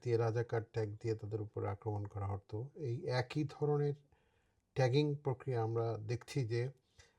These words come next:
আহ, যে কোনো বিষয়ে জামাত শিবিরের কিংবা এই ধর্মান্ধ গোষ্ঠীর মনোভূত না হলে তাদেরকে ট্যাগ করে, তাদের ফ্যাসিবাদী ট্যাগ দিয়ে আক্রমণ করা হচ্ছে।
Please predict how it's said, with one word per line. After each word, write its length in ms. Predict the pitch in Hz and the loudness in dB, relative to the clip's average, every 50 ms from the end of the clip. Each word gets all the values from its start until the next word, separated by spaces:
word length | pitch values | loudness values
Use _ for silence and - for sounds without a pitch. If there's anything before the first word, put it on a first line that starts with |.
| _ _ _ - | _ _ _ -4
আহ, 420 | 113 110 110 110 110 110 104 104 107 _ _ _ - _ _ _ - 107 | -2 0 0 2 2 0 0 -2 -8 _ _ _ -20 _ _ _ -10 -4
যে 140 | 110 120 | -4 -4
কোনো 320 | - - 131 131 131 131 127 | -2 -2 -2 0 0 0 -2
বিষয়ে 760 | 117 110 107 117 117 - - - 127 117 113 120 123 117 113 - | -2 -4 -4 -4 -6 -4 -2 0 0 2 2 0 -2 -4 -4 -2
জামাত 320 | 120 117 120 123 123 - - | -2 0 2 0 0 -2 -4
শিবিরের 560 | - - - 120 120 110 117 117 117 131 139 - _ _ _ _ _ _ _ _ _ | -8 -6 -4 -4 -2 0 0 0 0 -2 -6 -8 _ _ _ _ _ _ _ _ _
কিংবা 240 | - 117 113 117 117 | -6 -2 0 2 2
এই 80 | 117 113 107 | 2 2 0
ধর্মান্ধ 540 | - - 120 117 120 120 120 120 117 110 120 117 117 113 117 110 104 104 - _ - - - - | -4 -4 -2 -2 0 0 0 0 0 2 4 4 4 4 4 0 -2 -6 -12 _ -20 -20 -10 -4
গোষ্ঠীর 460 | 127 120 - - - - 135 120 120 | -4 -4 -4 -4 -4 -2 0 0 2
মনোভূত 500 | 117 117 117 113 113 110 - 107 - - | 0 0 0 0 -2 -2 -4 -6 -4 -2
না 240 | 113 113 113 123 127 | -2 0 0 0 -2
হলে 280 | 117 - 123 117 113 | -2 -2 -2 -2 -2
তাদেরকে 480 | 113 - 110 104 110 110 107 - - 113 | -2 -2 -2 0 0 -2 -2 -2 -6 -8
ট্যাগ 340 | 104 - - 113 110 110 107 _ _ _ - | -6 -2 0 0 0 0 -2 _ _ _ -4
করে, 300 | 117 110 101 107 120 135 - _ _ _ _ _ _ _ _ _ - | -4 -2 -2 -2 -4 -4 -8 _ _ _ _ _ _ _ _ _ -6
তাদের 220 | - 113 110 117 - | -4 -4 -2 -2 -2
ফ্যাসিবাদী 540 | 123 117 - - 127 117 120 117 104 117 110 | -2 -2 -2 0 0 2 2 2 2 0 -2
ট্যাগ 220 | - 120 113 107 | 0 0 0 0
দিয়ে 280 | 104 107 - 135 147 165 | -2 -4 -2 -2 -2 -2
আক্রমণ 480 | 156 127 - - 117 113 113 107 107 | -2 -6 -6 -2 0 0 2 0 0
করা 200 | 107 - 104 101 | -2 -2 -2 0
হচ্ছে। 420 | 101 101 - - - - 107 101 | 0 -4 -6 -8 -10 -10 -10 -10